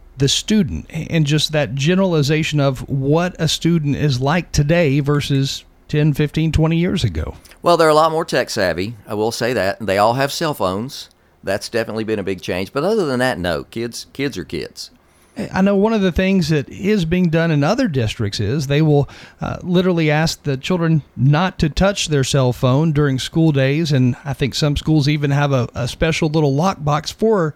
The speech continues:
Speaker 2: Mm-hmm.
Speaker 1: cell phones.
Speaker 2: Well, we do have specific policies in our district where it, um, uh, most of the time elementary students can't have them with them at all. Uh, middle school kids, they like them to have them kept in their locker. Um, and high school,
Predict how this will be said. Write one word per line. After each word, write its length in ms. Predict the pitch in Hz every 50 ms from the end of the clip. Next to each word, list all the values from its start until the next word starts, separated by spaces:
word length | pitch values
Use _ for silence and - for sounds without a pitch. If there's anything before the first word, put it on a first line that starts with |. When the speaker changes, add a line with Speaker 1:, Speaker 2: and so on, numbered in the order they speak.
| _
Speaker 2:
Mm-hmm. 80 | - 208
Speaker 1:
cell 260 | 196 - 160 139 131
phones. 480 | - - 110 92 80 78 - - - - _ _ - - _
Speaker 2:
Well, 140 | 113 113 117
we 140 | 139 156 147
do 120 | 147 135
have 180 | 120 120 110 98
specific 500 | - - 101 95 - 110 98 92 76 -
policies 540 | - 87 82 82 82 80 - - 78 76 82
in 80 | 76
our 160 | 73 71 73 71
district 420 | 76 73 71 - - 67 - -
where 200 | 80 76 76 76
it, 100 | 71 - - - - - _ _ _
um, 380 | - 78 76 73 76 73 71 -
uh, 140 | - 78 76
most 680 | 76 - 85 80 - 92 90 95 107 117 131 131 - -
of 80 | 104 90
the 80 | 90
time 400 | - 92 90 90 90 90 90 87
elementary 460 | 85 90 95 92 92 92 87 - 87 80
students 340 | - - 92 87 87 85 -
can't 240 | - 87 82 -
have 220 | 85 87 82 82 80
them 160 | 78 78 80
with 100 | 80 80
them 120 | 76 73 73
at 60 | 73
all. 360 | 76 76 80 82 80 78 - _ - - - - _
Uh, 120 | - 71 71
middle 240 | 80 90 98 107
school 240 | 107 - - 104 95 -
kids, 420 | - 101 95 95 98 87 - -
they 180 | 92 87 85 85
like 340 | 82 82 82 82 - _ _
them 460 | 85 85 85 80 82 80 80 80 - - _ -
to 180 | - 71 58
have 200 | 78 82 78 78
them 180 | - 80 78 78
kept 260 | - - 82 - -
in 120 | 85 78 78
their 160 | 73 69 71
locker. 420 | 76 87 92 - 120 117 117 120 - _ _ - - - - _ _ -
Um, 300 | - 78 78 78 78 73
and 120 | 73 78 85
high 160 | 107 110 120
school, 520 | - - - 104 101 101 101 101 98 101